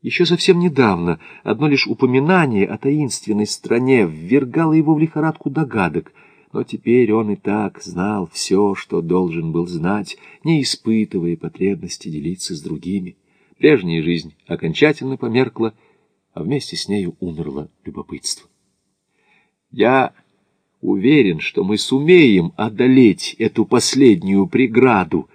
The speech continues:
Сдерживая радость, профессор с нарочитой медлительностью убрал бинокль. «Да сопутствует вам удача,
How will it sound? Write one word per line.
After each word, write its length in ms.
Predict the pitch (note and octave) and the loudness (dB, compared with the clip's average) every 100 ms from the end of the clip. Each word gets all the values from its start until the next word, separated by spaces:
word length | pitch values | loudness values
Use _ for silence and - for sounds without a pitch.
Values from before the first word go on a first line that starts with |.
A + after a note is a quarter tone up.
| _ _ _ _ _ | _ _ _ _ _
Сдерживая 560 | F2+ G#2+ C#3 A#2 C3 C3+ | -2 4 4 4 4 4
радость, 400 | D#3+ A#2 - - | 2 -2 -6 -2
профессор 600 | A#2+ - D3+ - D3 - _ _ | -2 0 0 2 0 -2 _ _
с 120 | - - | -12 0
нарочитой 420 | C3 C3+ E3 D3 | 2 4 2 2
медлительностью 800 | C3+ B2 F3+ D#3+ E3 D#3 - E3 | 0 0 -2 0 -2 -2 0 0
убрал 360 | C#3 A2+ D3+ | 2 2 2
бинокль. 520 | C#3 C#3+ A#2+ F2 - - _ _ _ _ _ _ _ _ | 2 0 0 0 -2 -18 _ _ _ _ _ _ _ _
«Да 180 | - F#2+ | -2 0
сопутствует 840 | - A#2+ G2+ G2 - G#2 F#2 E2+ | 2 -2 2 0 -2 0 2 2
вам 340 | F2 A2 A2+ D#2+ _ | 2 2 2 -2 _
удача, 640 | F#2 F2+ C#3+ B2+ F#2 - | -8 0 2 2 0 -4